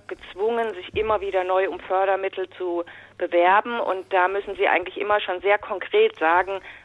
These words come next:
was sie vorhaben. Und klar, jetzt, ähm, wird es wieder eine Welle geben, in der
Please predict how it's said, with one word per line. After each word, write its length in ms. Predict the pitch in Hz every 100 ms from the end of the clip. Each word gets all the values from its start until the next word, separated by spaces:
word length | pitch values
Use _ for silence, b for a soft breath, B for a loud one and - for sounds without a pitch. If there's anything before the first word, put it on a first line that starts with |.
| -
was 180 | 190
sie 120 | 202 190
vorhaben. 800 | - 170 185 220 226 226 240 269 B B B B B
Und 340 | 214 214 -
klar, 300 | - 294 220
jetzt, 340 | 185 202 247 - - -
ähm, 520 | - 220 220 226 208 208
wird 180 | 220 220
es 60 | 214 -
wieder 360 | 220 233 220
eine 420 | 202 - 190 202 196
Welle 300 | 202 233 214
geben, 400 | 190 233 240 208
in 160 | 147 190
der 400 | 196 190 190